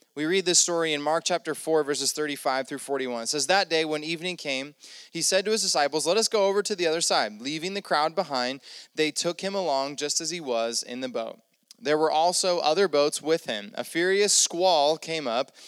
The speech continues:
and the waves broke over the boat so that it was nearly swamped.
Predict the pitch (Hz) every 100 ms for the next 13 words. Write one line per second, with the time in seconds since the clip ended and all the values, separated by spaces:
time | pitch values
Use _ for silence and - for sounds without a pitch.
0 | - 143 156 151 156 175 202 175 175 175
1 | 175 147 147 160 156 139 123 135 - 156
2 | 160 151 143 151 156 165 160 156 - 147
3 | 117 110